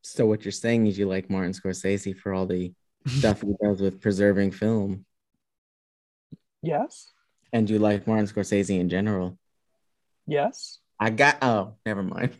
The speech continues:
Speaker 1: <laughs>
Speaker 2: What did you think you were gonna st-, get there from
Speaker 1: I,
Speaker 2: that?
Speaker 1: uh, nothing. Moving on.
Speaker 3: I never said, I, I, I, I didn't, I've never really disliked most of his films. There's just parts of his filmography where I'm like, "I don't get why that's so,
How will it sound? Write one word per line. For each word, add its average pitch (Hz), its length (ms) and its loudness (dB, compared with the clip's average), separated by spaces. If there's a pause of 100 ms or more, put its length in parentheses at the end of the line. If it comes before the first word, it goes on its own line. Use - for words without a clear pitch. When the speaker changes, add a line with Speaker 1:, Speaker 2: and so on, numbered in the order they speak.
Speaker 1:
<laughs> - 0 - (760)
Speaker 2:
What 196 160 8
did 185 140 4
you - 60 -6
think 208 120 2
you 208 100 6
were 165 60 6
gonna 156 160 4
st-, - 400 -8
get - 240 -2
there 113 180 2
from - 180 2
Speaker 1:
I, - 180 6 (140)
Speaker 2:
that? 180 100 0
Speaker 1:
uh, 143 360 6 (600)
nothing. 180 520 4
Moving 269 300 2
on. 247 360 2 (360)
Speaker 3:
I 330 80 12
never 508 280 12
said, 339 200 8 (220)
I, 349 320 10
I, 403 480 12
I, 403 340 8 (120)
I 330 160 10
didn't, 339 240 10 (100)
I've 311 200 8
never 359 300 8
really 247 300 6
disliked 190 560 -2 (360)
most 160 340 -4
of - 80 -10
his 113 160 -10
films. - 680 -8
There's 302 220 4
just - 300 2
parts 277 260 8
of 226 80 4
his 214 160 4
filmography 202 540 2
where 175 100 -2
I'm 185 60 -4
like, 202 160 -2
"I 330 140 8
don't 185 140 4
get 180 160 -2
why 147 140 -4
that's 156 240 -4
so, - 180 -6